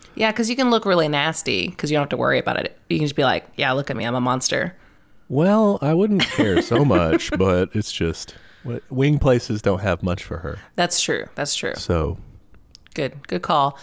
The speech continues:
Speaker 1: Um, I have two. Mine is either, if I'm cooking, I'm being industrious,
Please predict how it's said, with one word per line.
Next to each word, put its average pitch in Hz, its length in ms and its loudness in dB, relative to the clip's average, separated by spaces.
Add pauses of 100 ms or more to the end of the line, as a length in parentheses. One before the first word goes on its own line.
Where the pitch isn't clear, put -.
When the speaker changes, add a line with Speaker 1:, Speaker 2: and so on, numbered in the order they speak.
(300)
Speaker 1:
Um, 160 320 2
I 185 80 2
have 214 120 0
two. 175 400 0 (320)
Mine 185 220 2
is 180 160 0
either, 165 400 2
if 170 80 -2
I'm 175 100 0
cooking, 196 520 -2
I'm 165 120 0
being 170 200 0
industrious, 165 680 0